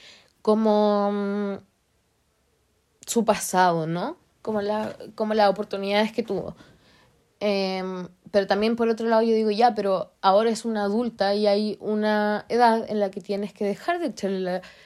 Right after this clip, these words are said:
la culpa a otros de cómo eres y hacerte cargo de lo tuyo.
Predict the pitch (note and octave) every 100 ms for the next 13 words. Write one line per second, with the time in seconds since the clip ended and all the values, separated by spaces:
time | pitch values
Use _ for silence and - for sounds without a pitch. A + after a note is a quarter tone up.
0 | - F#3+ G3 G3+ G3 F#3+ G#3 G#3 F#3 F3+
1 | E3+ F3 F#3 F#3+ G#3+ A3+ G3+ G#3+ G#3 A3+
2 | G3 A3 A3 G#3+ F#3+ E3+ E3+ F#3+ D3 -